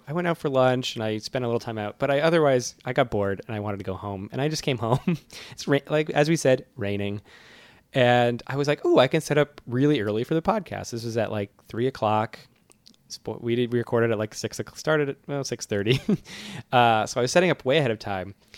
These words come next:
I unscrewed part of the microphone stand and dropped it squarely on my foot. <laughs> And I was like, I don't, I was like,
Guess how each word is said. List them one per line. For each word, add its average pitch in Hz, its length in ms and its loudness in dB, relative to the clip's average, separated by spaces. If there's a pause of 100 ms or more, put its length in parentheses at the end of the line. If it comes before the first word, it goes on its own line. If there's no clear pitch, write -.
(400)
I 117 140 -4
unscrewed 208 480 0
part 143 160 4
of - 20 2
the 127 60 0
microphone 113 520 -2
stand 98 400 -8 (120)
and 120 420 -2
dropped 147 380 0
it 98 120 -4
squarely 143 680 2
on 139 240 2
my 131 180 0
foot. 113 400 0
<laughs> 143 60 2 (920)
And 120 600 0
I 156 180 0
was 143 160 4
like, 113 280 0 (200)
I 226 60 2
don't, - 240 -4
I 175 100 4
was 196 160 0
like, 160 160 0